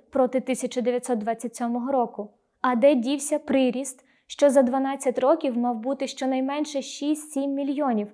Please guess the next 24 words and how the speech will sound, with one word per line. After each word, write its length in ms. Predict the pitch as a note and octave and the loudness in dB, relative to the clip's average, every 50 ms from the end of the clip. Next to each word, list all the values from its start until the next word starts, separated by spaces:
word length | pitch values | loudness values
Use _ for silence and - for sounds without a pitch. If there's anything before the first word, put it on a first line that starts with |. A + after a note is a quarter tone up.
| _ _ _ _ _ _ _ - | _ _ _ _ _ _ _ -6
Разом 600 | B3 A#3+ B3 B3+ D4 F4+ F4+ D4 C#4 A#3 G#3 G#3 - - _ _ | -4 -2 0 2 4 4 4 4 2 0 0 -4 -8 -16 _ _
це 140 | - - C#4+ | 4 4 6
виносить 640 | B3+ C#4+ C4+ C4+ C4+ C#4 D#4+ D#4 - D4 B3 - - - | 6 6 2 2 2 0 0 0 -2 -4 -4 -6 -6 -4
яких 500 | G#3+ C4 B3+ C4 - C#4 C#4+ C#4+ - - | -4 -4 -2 -2 -2 -2 -2 -2 -4 -2
понад 400 | C4+ C#4+ C#4 C4+ C4 A#3+ A3+ G#3 | -2 -2 0 2 0 2 2 4
десять 460 | C4+ C4+ C#4+ C#4+ C#4+ D4 C4+ - C4+ | 4 4 4 2 0 -2 -4 -2 -2
мільйонів. 560 | C4+ C#4 C4+ C4+ C#4 C#4 B3+ A#3 G#3+ G3+ - - _ _ _ _ - | -2 -2 -2 -2 -2 0 0 0 0 -2 -4 -8 _ _ _ _ -8
Де 300 | A3+ G#3+ A#3+ D4+ E4 F4 | -2 4 6 10 10 8
ж 120 | E4+ D#4 | 8 6
вони 240 | C#4 D#4 D4+ D#4 E4 | 0 0 0 0 0
ділися, 540 | C4+ B3 C#4+ D4+ C#4 A#3 A3+ A3 - A#3+ A#3 | 0 0 0 2 2 4 2 2 0 -4 -6
ці 180 | A#3 - B3+ A3+ | -4 -4 -2 0
десять 420 | G#3 A#3+ A#3 A#3 - B3 - - | 0 0 -2 -2 -4 -6 -4 -2
мільйонів 520 | A#3+ A#3+ A#3+ A#3 A#3+ B3 B3+ C4 C4 A#3 | -2 -2 -2 0 -2 -2 0 0 -2 -2
українського 640 | B3 - - B3 A#3 A#3 A#3 A3+ - - B3 A3 A#3 | -4 -6 -4 -4 -4 -4 -6 -8 -6 -6 -6 -4 -4
населення? 680 | B3 B3+ B3+ - - C4+ A#3+ A3+ G#3+ G#3 G3+ G3 G3+ - _ _ _ _ _ | -4 -4 -4 -6 -6 -4 -4 -2 -2 -2 -4 -6 -8 -12 _ _ _ _ _
Що 420 | - - - - - F4 E4+ D#4+ C4+ | -16 -16 -6 2 6 8 8 8 8
з 80 | A3+ | 6
ними 260 | B3 B3+ B3 A#3 G#3+ G#3+ | 2 2 2 0 0 -4
сталося 640 | - - - A#3+ C4+ E4 F4+ D#4+ - - - G#3 G#3 - - _ _ | -4 -2 0 2 2 2 2 0 -2 -4 -6 -8 -8 -10 -20 _ _
в 100 | _ - | _ -2
країні 680 | - C#4 C4 B3+ A#3+ C#4 D4 D4+ D4 C#4 C4+ C4+ - _ - | 0 2 2 2 2 0 0 0 0 -2 -4 -6 -10 _ -8
цвітучого 680 | - - C4 C4+ C4 C4+ C4 C4 B3 - B3+ A3+ B3 A#3+ | -2 0 0 0 0 0 -2 -4 -4 -6 -8 -8 -8 -6
соціалізму? 920 | - C4+ B3+ B3+ - C4+ C4+ C4+ C#4+ C#4 C#4 A#3 G#3 - G#3 G3+ G#3 G#3+ | -4 -4 -4 -4 -2 -2 0 0 2 2 2 2 0 -2 -4 -8 -8 -10